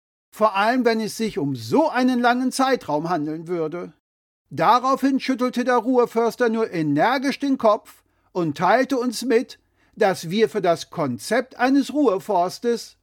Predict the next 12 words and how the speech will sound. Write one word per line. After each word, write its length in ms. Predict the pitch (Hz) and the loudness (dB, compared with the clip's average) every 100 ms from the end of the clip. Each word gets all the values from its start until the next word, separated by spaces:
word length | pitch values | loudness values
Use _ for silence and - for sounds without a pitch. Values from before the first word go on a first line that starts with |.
| _ _ - | _ _ -10
nicht 600 | 127 147 269 - - - | -6 2 2 2 -4 -4
geeignet 600 | 277 254 208 - 160 165 | 0 2 0 -2 -6 -2
wären. 480 | 175 165 160 160 - _ _ _ | 0 0 -2 -6 -12 _ _ _
Von 300 | - 180 147 | 0 0 4
daher 460 | 185 226 226 254 | 4 4 2 -2
könnte 340 | - 226 226 220 | 2 2 2 2
er 160 | 196 | 0
uns 260 | 196 180 - | 0 -4 -6
keinen 380 | 190 180 147 143 - | 0 2 0 -2 -2
einzigen 680 | 208 269 277 262 240 285 | 2 2 0 -2 -2 -4
Platz 360 | - 269 294 - | 0 0 0 -6
anbieten. 720 | 175 156 139 139 139 139 139 | -6 -4 -4 -6 -4 -6 -6